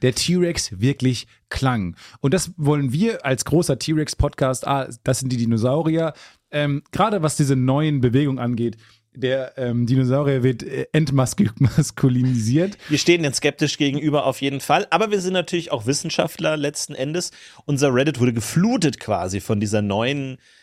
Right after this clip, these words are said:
Speaker 2: äh, Errungenschaft der Wissenschaft, die es immer wieder schaffen, alt und tot Geglaubtes zum Leben zu erwecken, wie in diesem Fall dieser T-Rex, der schon lange, lange tot ist, aber sich jetzt nochmal zu Wort meldet. Was würde ein T-Rex über unsere heutige politische Situation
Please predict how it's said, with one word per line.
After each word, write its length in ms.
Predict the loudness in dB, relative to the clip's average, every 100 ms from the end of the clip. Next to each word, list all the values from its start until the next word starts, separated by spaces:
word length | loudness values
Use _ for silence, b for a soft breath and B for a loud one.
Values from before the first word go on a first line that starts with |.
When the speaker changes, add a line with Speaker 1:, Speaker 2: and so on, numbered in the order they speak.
| b
Speaker 2:
äh, 100 | -10
Errungenschaft 760 | -4 0 0 0 -2 -2 0 0
der 120 | 2
Wissenschaft, 540 | 0 -2 -2 -2 -2
die 60 | -4
es 120 | -4
immer 200 | -2 0
wieder 140 | 0 -2
schaffen, 520 | 0 -2 -4 -8 -8 b b b b b -2
alt 440 | 0 0 -4 -14 -14
und 160 | -10
tot 280 | 0 0 2
Geglaubtes 760 | -2 0 0 0 -4 -8 -8 -10
zum 200 | -10 0
Leben 280 | 0 2
zu 140 | -2 -8
erwecken, 440 | -10 -16 -12 -12 -12 B
wie 200 | -6 0
in 100 | 2
diesem 300 | 2 0 0
Fall 360 | -2 -4 -2 -2
dieser 340 | -2 -2 -2
T-Rex, 760 | -4 -2 -2 -2 -10 -8 -8 -10 _ _ -2
der 160 | 0
schon 180 | 2 0
lange, 300 | 0 0 -2
lange 320 | -2 -2 -2
tot 260 | -4 -4 -4
ist, 220 | -6 -4
aber 160 | 0 0
sich 180 | 0 -4
jetzt 160 | -4
nochmal 340 | -4 0 0 0
zu 200 | 0 2
Wort 180 | 0
meldet. 260 | 0 -6 -6 -12 b
Was 300 | b 0 0
würde 160 | -2 -2
ein 160 | -2 -6
T-Rex 540 | -2 0 0 -4 -10
über 220 | -4 -2
unsere 300 | -2 -2 -2
heutige 380 | 0 0 -2 -6
politische 460 | -6 -6 -6 -8 -10
Situation 640 | -8 -6 -6 -4 -6 -6